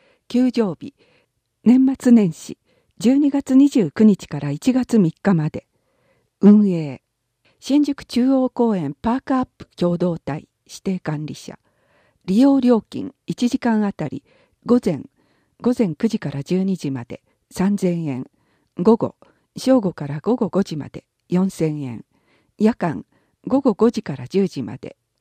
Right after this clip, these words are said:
五千円。なお、利用料金は、新宿区の受益者負担の考え方に基づき、施設の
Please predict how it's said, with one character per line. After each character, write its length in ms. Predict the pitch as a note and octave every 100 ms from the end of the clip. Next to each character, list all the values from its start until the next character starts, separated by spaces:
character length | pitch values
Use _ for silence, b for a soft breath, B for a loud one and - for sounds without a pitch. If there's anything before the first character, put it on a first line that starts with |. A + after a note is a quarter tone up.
| D3+
五 120 | D#3
千 320 | - F3+ D#3
円。 240 | C#3 - - _ _ _ _ _ _ _
な 200 | G#3 G3
お、 140 | D3 - -
利 100 | G#3+
用 160 | C#4+
料 220 | C#4+ C#4
金 240 | - D#3+ D3
は、 180 | C3+ b b _
新 240 | - C#4
宿 240 | D4+ - -
区 100 | E3+
の 140 | D#3
受 160 | D#3 A#3
益 220 | C4+ -
者 140 | G#3+
負 80 | D#3+
担 240 | - G#3+
の 120 | A3 A3
考 200 | A3 A#3
え 140 | A3+ A3
方 240 | A3+ F#3
に 100 | D3+
基 40 | C3+ E3+
づ 160 | D#3 D#3+
き、 200 | - C#3 b b _ _ _ _
施 120 | -
設 320 | - D#4 - G3+
の 180 | C#3+